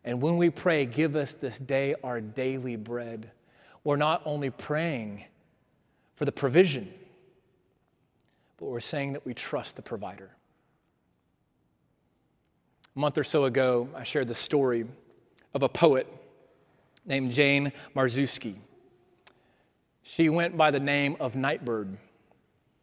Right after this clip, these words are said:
She died February nineteenth this last year at the age of thirty-one after battling cancer for four years.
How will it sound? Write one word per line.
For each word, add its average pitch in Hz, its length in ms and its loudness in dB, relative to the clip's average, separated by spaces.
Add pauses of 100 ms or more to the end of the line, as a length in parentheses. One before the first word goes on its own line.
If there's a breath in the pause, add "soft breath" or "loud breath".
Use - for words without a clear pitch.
(480 soft breath)
She - 160 2
died 160 240 10
February 170 380 8
nineteenth 151 840 -4 (1000)
this 127 180 -6
last 123 380 -6
year 113 240 -2
at 135 100 -10
the 139 160 -10
age 127 260 2
of 113 80 -6
thirty-one 117 720 -4 (500)
after 127 220 -8
battling 120 420 -2
cancer 123 520 -8
for - 120 -16
four 117 220 -4
years. 110 560 -10